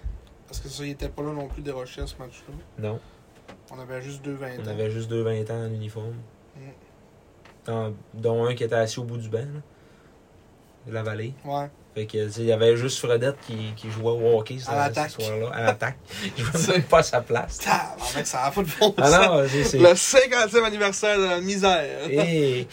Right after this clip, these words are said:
Speaker 2: mais non, mais tu sais, euh, je sais pas, là, on pourrait pas im-, on pouvait pas, comme, euh, penser à un pire scénario.
Speaker 1: Ah, ça a
Speaker 2: Maxime
Speaker 1: pas de bon
Speaker 2: Massé,
Speaker 1: sens.
Speaker 2: qui était notre petite lueur d'espoir,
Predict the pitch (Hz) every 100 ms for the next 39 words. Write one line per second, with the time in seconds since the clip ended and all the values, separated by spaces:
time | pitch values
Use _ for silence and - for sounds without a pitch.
0 | - - 127 139 170 160 147 190 190 165
1 | 151 139 143 143 143 143 170 160 170 185
2 | 185 160 135 - 143 143 190 165 147 -
3 | _ _ _ - 139 139 165 160 226 220
4 | 156 147 135 127 151 143 139 180 165 131
5 | 127 151 151 143 139 131 135 139 139 131
6 | 135 123 - 143 - 196 190 175 160 -
7 | 202 160 147 160 151 147 - - 151 156
8 | 160 151 135 - 147 170 170